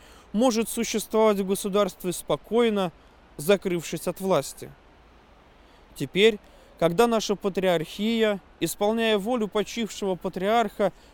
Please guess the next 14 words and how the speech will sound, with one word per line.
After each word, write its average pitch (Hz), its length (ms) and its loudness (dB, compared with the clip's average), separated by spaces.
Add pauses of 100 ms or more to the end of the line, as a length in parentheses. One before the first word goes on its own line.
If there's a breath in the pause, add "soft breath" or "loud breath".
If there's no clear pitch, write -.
(100)
решительно 214 640 -2
и - 220 -4
бесповоротно 202 920 0
становится 190 580 0
на 175 140 -2
путь - 260 -8
лояльности, 175 880 -2 (540 soft breath)
людям 202 420 2
указанного 185 720 2
настроения 190 920 -2 (240 loud breath)
придётся 226 540 0 (140)
или 226 260 -2
переломить 196 640 0
себя, 175 560 -2